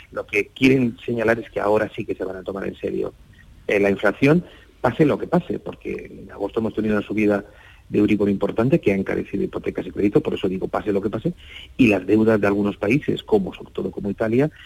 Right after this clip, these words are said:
ya están en el entorno del cuatro por ciento, ¿eh? Es decir, que, que ya es un, un nivel que hay que empezar a vigilar, y sin embargo van a seguir subiéndolo a pesar de que haya esos riesgos que, que en algún momento pueden darnos algún susto, incluido la deuda soberana, que yo no descarto que dé algún susto,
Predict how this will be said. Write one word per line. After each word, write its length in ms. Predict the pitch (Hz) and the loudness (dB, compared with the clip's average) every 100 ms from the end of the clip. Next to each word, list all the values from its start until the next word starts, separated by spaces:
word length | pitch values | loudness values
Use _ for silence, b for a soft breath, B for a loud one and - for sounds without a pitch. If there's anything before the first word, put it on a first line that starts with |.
| B - | B -8
ya 100 | 90 | -8
están 180 | - 110 | -2 2
en 80 | 107 | 2
el 100 | 92 | 2
entorno 280 | 92 110 | 0 2
del 120 | 117 95 | 2 2
cuatro 280 | 95 - | -2 -4
por 160 | 87 80 | -6 -4
ciento, 480 | - 135 117 - - - - | 0 2 2 -4 -12 -18 -14
¿eh? 220 | 120 - | -12 -10
Es 60 | - - | -10 -8
decir, 180 | - - | -8 -6
que, 400 | - - - - | -8 -8 -10 -14
que 120 | 87 | -14
ya 100 | 87 | -14
es 100 | 92 | -12
un, 160 | 92 95 | -10 -8
un 120 | 104 | -4
nivel 220 | 98 92 90 | -4 -2 -2
que 140 | - - | -4 -4
hay 120 | 98 | -2
que 100 | 104 | 0
empezar 340 | 98 92 95 | 0 2 0
a 40 | 90 | 0
vigilar, 400 | 90 - 107 104 B B - | -2 2 2 2 B B -6
y 80 | |
sin 160 | - 110 | -2 0
embargo 320 | 110 131 147 B B | 2 2 0 B B
van 180 | 113 117 | 0 2
a 100 | 110 | 2
seguir 240 | 110 107 101 | 0 0 -2
subiéndolo 460 | 113 120 143 - - | -2 0 0 -2 -6
a 100 | - | -4
pesar 260 | 104 131 | -2 -2
de 80 | 127 | -2
que 80 | 131 | 2
haya 120 | 127 | 2
esos 180 | - 107 | 2 0
riesgos 340 | 107 110 127 151 B B B - | 2 0 0 -4 B B B -10
que, 440 | - 92 90 - - | -8 -6 -8 -14 -12
que 80 | 95 | -12
en 60 | |
algún 160 | - 95 | -10 -10
momento 180 | 98 104 | -4 2
pueden 220 | 123 101 | 2 2
darnos 220 | 98 98 | 0 -6
algún 160 | 95 - | -10 -6
susto, 280 | 160 - 95 | -6 -6 -12
incluido 300 | - 95 95 | -6 -2 -2
la 80 | 95 | -2
deuda 220 | 95 98 | -2 -4
soberana, 400 | 95 95 98 110 | -4 -4 -4 -4
que 120 | 101 | -2
yo 120 | 101 | -2
no 100 | 92 | -4
descarto 400 | 92 - - - | -6 -8 -8 -8
que 120 | 101 98 | -4 -4
dé 60 | |
algún 200 | - - | -4 -8
susto, 360 | - - - | -14 -12 -10